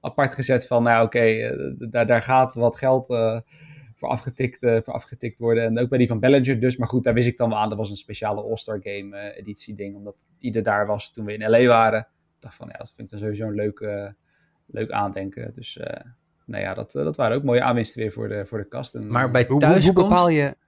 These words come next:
Speaker 2: bij thuiskomst
Speaker 3: Ja.
Speaker 2: kwam je erachter dat er twee wa-, dat, <laughs> dat weet ik nog steeds.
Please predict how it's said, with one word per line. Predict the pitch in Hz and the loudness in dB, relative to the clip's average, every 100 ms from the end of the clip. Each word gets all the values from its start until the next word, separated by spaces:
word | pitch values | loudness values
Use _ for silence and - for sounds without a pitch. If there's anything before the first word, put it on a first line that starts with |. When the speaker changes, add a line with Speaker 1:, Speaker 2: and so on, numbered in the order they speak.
| _ - | _ -4
Speaker 2:
bij | 113 | -4
thuiskomst | - 143 135 147 180 | 0 4 4 4 4
Speaker 3:
Ja. | 165 | 2
Speaker 2:
kwam | - 156 | 2 4
je | 123 | 4
erachter | - 175 - 160 | 2 -2 2 2
dat | 147 | 4
er | 151 | 4
twee | 139 165 147 | 4 6 6
wa-, | 113 - | 6 4
dat, | - 131 | 0 4
<laughs> | |
dat | 143 120 120 - 165 | 6 4 4 6 6
weet | 175 175 240 254 | 8 6 6 6
ik | 233 | 6
nog | 226 | 6
steeds. | 285 294 226 185 185 | 4 4 6 6 2